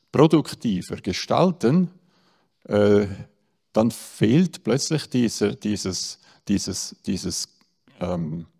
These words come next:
diese Arbeitsplätze und wir können das nicht mehr an alle Leute verteilen.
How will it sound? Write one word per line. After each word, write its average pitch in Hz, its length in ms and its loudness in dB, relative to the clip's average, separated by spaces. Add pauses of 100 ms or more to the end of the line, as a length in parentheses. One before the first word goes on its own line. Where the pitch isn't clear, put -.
(180)
diese 98 240 -2
Arbeitsplätze 135 800 -2
und 117 140 -2
wir 110 140 -4 (260)
können 127 340 0
das 117 200 -2
nicht 117 260 -2
mehr 123 200 4 (240)
an 107 160 -4
alle 110 300 2
Leute 98 320 2
verteilen. - 640 -8